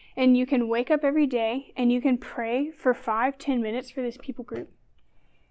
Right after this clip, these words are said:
Um, you can even set, like, a reminder to pray. And some people do it.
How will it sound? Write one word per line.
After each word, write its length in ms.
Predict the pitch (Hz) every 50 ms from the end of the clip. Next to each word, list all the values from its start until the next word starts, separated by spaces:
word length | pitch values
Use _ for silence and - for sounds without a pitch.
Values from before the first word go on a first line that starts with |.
| _ _ _ _
Um, 540 | - 254 240 240 226 226 208 220 240 247 330 -
you 140 | 247 262 262
can 160 | - 339 339
even 440 | 349 349 349 330 285 254 - - - _ _ _ - _ -
set, 560 | - - - - - 233 240 269 302 - - -
like, 200 | - 240 233 -
a 60 | 254 240
reminder 520 | 240 233 220 214 214 226 240 240 269 269
to 340 | 262 269 - - 254 247 233 240 - _ - -
pray. 480 | - - 240 220 202 - - _ _ -
And 340 | - - 254 247 240 233 240
some 360 | - - - 262 262 269 269
people 280 | 269 - 320 311 311 311
do 220 | 277 294 294 302
it. 160 | 311 302 311